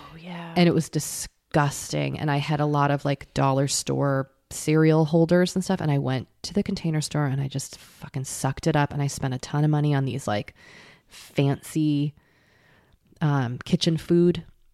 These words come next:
Speaker 1: Right.
Speaker 2: containers. And they're airtight,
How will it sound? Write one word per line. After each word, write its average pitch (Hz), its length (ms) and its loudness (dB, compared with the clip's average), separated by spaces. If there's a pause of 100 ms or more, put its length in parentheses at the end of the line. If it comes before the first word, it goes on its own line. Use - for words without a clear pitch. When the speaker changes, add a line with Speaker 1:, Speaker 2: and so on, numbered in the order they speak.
(140)
Speaker 1:
Right. 170 220 -2
Speaker 2:
containers. 220 760 0 (460)
And 135 500 -2 (200)
they're 147 240 0
airtight, 175 560 2